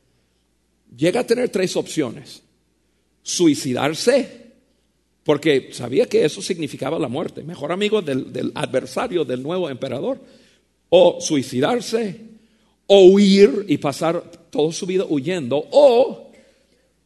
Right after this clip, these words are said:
pues hacerse de la vista gorda y va a ver qué pasa, simplemente quedar ahí y, y, y no hacer nada, y seguramente algún día llegan.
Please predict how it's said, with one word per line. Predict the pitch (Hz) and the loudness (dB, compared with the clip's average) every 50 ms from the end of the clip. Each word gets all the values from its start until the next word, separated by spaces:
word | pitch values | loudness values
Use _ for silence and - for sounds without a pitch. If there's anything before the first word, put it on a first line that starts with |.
| _ _ _ | _ _ _
pues | 214 220 214 | 0 2 2
hacerse | 330 311 - - 220 202 - 233 226 | 0 -2 0 0 -2 0 0 0 0
de | - 233 | 2 2
la | 208 196 | 2 2
vista | 175 180 170 - - 196 | 0 -2 -4 -6 -6 -6
gorda | - 165 151 156 156 190 | -4 -4 -4 -4 -2 -2
y | 190 165 | -2 -2
va | 127 127 123 | -4 -6 -8
a | - 123 123 | -8 -6 -6
ver | 127 127 131 | -6 -6 -6
qué | - 160 151 | -6 -8 -8
pasa, | - - - 135 - - 117 107 | -6 -8 -8 -8 -10 -12 -14 -12
simplemente | 101 143 143 143 160 156 160 156 160 | -10 -10 -6 -6 -6 -6 -4 -6 -6
quedar | - 156 151 151 151 | -6 -6 -6 -4 -4
ahí | 170 185 185 | -4 -4 -2
y, | 196 202 202 196 165 147 139 131 - 131 | -2 -2 -4 -4 -2 -2 -4 -4 -4 -6
y, | 127 117 117 110 120 - - _ _ _ - 135 | -8 -8 -8 -12 -14 -20 -20 _ _ _ -4 -4
y | 131 | -2
no | 120 123 127 | -2 -2 -4
hacer | 123 120 - 156 147 143 139 | -6 -6 -2 -2 -2 -2 -2
nada, | 135 123 117 117 117 117 117 - | -4 -4 -4 -4 -4 -6 -6 -6
y | - 113 | -8 -10
seguramente | 113 - 117 101 110 113 110 104 107 107 104 - 107 104 | -8 -8 -8 -6 -4 -4 -4 -4 -6 -8 -8 -8 -8 -8
algún | 107 98 95 104 104 101 95 | -8 -10 -12 -12 -12 -12 -10
día | 104 107 104 | -10 -10 -10
llegan. | 107 107 - 143 - 139 117 - - - | -10 -10 -8 -6 -6 -6 -8 -12 -18 -20